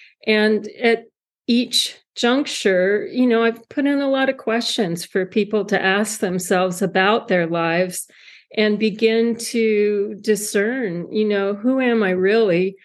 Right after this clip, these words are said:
What's my authentic voice? And how much of that has come to me or been put on me through the culture, um, you know, religion, parents, teachers, whatever. Because if we know who we are now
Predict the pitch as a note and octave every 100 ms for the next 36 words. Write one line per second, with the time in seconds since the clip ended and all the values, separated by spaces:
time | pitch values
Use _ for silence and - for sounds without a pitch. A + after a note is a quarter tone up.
0 | - _ - A3+ A3 A3 G3 F#3 F3+ G#3+
1 | F#3+ F#3+ F3+ F3+ F#3+ F#3 F#3 F#3 F#3+ F#3
2 | F#3+ G3 F#3+ F#3 G3+ F3+ F#3 F3+ F3+ F#3
3 | - _ _ _ _ - G3 F#3 - G3
4 | F#3+ F#3 G3 F#3+ F#3 F3 F#3 F3 G3 F#3
5 | F3+ F#3+ G3+ G3 E3+ F#3 - - G#3 F3+
6 | - G#3 F#3 F#3 F#3+ E3+ F3+ F3 _ _
7 | _ _ _ - F#3 F#3 F#3 F3 - A3+
8 | A3+ F#3 F3 F3+ F#3 F3+ F#3+ F3+ F#3+ F#3
9 | F#3 - G3+ F#3+ F#3+ F#3+ - - F#3 -
10 | - F#3+ F#3 F#3 - - _ _ _ -
11 | G#3 G3 G3+ G#3+ E3+ F#3+ F#3 A3 G3+ G3
12 | F#3+ - G#3 G3+ G#3+ G3+ G#3+ G#3+ A3+ G#3
13 | G3 G3+ G3 G3 G3+ A3+ F#3+ E3+ F#3